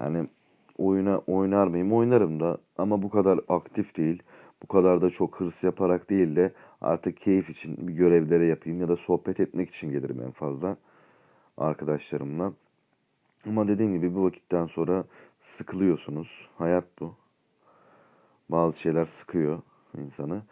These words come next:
Bazı şeyler de bağlıyor. Bizi bağlayan şeyler zaten buradaki sohbet, muhabbettir. Aynı şekilde sizin de öyle olsun arkadaşlar. Bir şeyi körü körüne değil de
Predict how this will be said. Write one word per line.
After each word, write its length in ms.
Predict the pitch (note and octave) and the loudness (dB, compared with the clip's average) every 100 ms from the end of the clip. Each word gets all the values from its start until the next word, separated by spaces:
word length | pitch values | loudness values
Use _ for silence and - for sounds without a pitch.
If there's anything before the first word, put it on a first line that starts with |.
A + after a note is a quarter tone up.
| - - _ - | -20 -20 _ -8
Bazı 340 | B2 A2 G2 - | 4 6 6 2
şeyler 340 | E2 D#2+ E2 | 2 2 2
de 140 | F#2+ | 2
bağlıyor. 480 | E2+ F2 E2 C#2+ D#2+ - | 4 6 4 2 -4 -6
Bizi 200 | F2+ F#2+ | -6 0
bağlayan 400 | F#2+ F#2 F2+ F2 | 4 6 6 2
şeyler 360 | E2+ E2 D2+ D2+ | 0 -2 0 0
zaten 480 | D2 D2+ - D#2+ E2 | 0 -2 -2 -6 -2
buradaki 320 | E2 D2 D2 | -2 -4 -6
sohbet, 560 | - D#2+ D2+ - D2+ D2 | -6 -4 -4 -4 -6 -4
muhabbettir. 720 | D#2 D2 - D#2 - C2+ - - - - - | -6 -6 -6 -10 -8 -12 -12 -20 -20 -14 0
Aynı 280 | G#2 A2 | 2 2
şekilde 420 | G2+ F2+ D#2 D2+ E2+ | 0 -4 -4 -4 -6
sizin 420 | - F2 G#2+ F#2+ | -6 -6 -4 0
de 60 | |
öyle 220 | D#2 D2 C#2 | 2 2 -2
olsun 340 | C2+ - D2 | -6 -10 -10
arkadaşlar. 640 | C#2+ C2 C#2+ C#2+ - F2+ - _ _ - - _ - | -10 -8 -8 -8 -4 -6 -6 _ _ -20 -20 _ -6
Bir 100 | E2+ | -6
şeyi 300 | - F2 E2 | 0 0 2
körü 280 | F#2+ E2+ - | 0 -2 0
körüne 380 | F2 D#2 E2 | -2 -2 -4
değil 280 | F#2 E2+ C#2+ | -2 -2 0
de 160 | E2 | -4